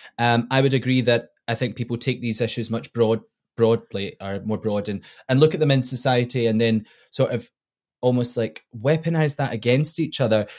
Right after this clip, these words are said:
And what I really think, to be honest, I think what we're seeing right now in society is a lot of the trans community or non-binary community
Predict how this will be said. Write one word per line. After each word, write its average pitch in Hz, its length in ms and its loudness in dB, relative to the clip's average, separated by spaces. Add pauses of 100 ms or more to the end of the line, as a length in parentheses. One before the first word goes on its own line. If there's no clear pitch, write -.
(300)
And 165 120 4
what 208 180 6
I 226 40 6
really 156 300 2
think, 165 300 -2
to - 120 -16
be 123 140 0
honest, 127 420 2
I 127 80 2
think 143 240 -2
what 143 100 2
we're 135 100 -2
seeing 120 280 -2
right 117 180 0
now 110 180 0
in 113 200 0
society 110 520 -4
is 110 180 -6
a 113 80 -2
lot 113 240 0
of 113 160 -8 (160)
the 113 80 -2
trans 139 340 0
community 110 400 -2
or 104 100 0
non-binary 120 600 0
community 113 580 0